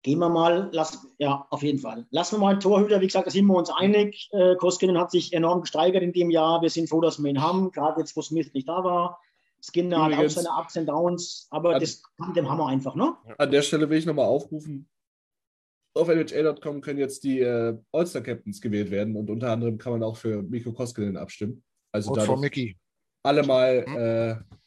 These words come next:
Speaker 2: auf N H L Punkt com und Mikko Koskinen. Ich hab schon zweimal gestern und heute gewotet für Mikko Koskinen.
Speaker 1: Könnte man, könnte man tun, sollten wir auch tun. Wenn man allerdings jetzt seriös an die Sache rangeht, wird da in der Division an Markstrom kein Vorbeikommen sein,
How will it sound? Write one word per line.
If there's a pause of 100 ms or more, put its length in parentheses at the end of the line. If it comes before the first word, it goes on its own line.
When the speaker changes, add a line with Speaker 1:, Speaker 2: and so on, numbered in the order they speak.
Speaker 2:
auf
N
H
L
Punkt
com
und
Mikko
Koskinen.
Ich
hab
schon
zweimal
gestern
und
heute
gewotet
für
Mikko
Koskinen. (360)
Speaker 1:
Könnte
man,
könnte
man
tun, (160)
sollten
wir
auch
tun. (280)
Wenn
man
allerdings
jetzt
seriös
an
die
Sache
rangeht,
wird
da
in
der
Division
an
Markstrom
kein
Vorbeikommen
sein,